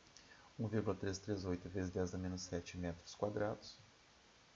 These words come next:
E estimo a massa de um único átomo de argônio a partir da massa molar. Divido o valor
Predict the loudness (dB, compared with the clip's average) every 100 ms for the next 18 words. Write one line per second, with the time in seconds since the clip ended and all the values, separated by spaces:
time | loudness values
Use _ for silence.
0 | -20 -20 -20 -20 -20 -20 -6 0 0 0
1 | -4 -4 -2 2 4 4 6 4 2 -2
2 | -2 -2 -4 0 0 0 0 0 2 0
3 | 0 2 0 0 -4 0 2 2 0 0
4 | -4 -4 -6 -12 -20 -8 -2 0 2 2
5 | 0 -12 -12 -10 -6 -4 -2 -2 -4 -20
6 | -20 -20 -20 -18 -6 -2 2 2 2